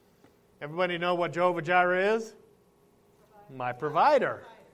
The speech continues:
Absolutely. There's a couple songs that, that mention that. And, uh,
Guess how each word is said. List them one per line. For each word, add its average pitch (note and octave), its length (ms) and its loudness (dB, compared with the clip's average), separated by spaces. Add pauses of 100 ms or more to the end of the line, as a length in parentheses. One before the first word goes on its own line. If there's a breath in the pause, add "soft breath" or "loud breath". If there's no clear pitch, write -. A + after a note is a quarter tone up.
(220)
Absolutely. D3+ 760 -2
There's C3 480 -14
a - 40 -20
couple D#3 200 -10
songs F#3 540 -2
that, B2+ 220 -8 (360 soft breath)
that D3 180 -6
mention E3 460 -2
that. B2+ 380 -8 (680 soft breath)
And, A#2+ 280 -14
uh, A#2+ 240 -10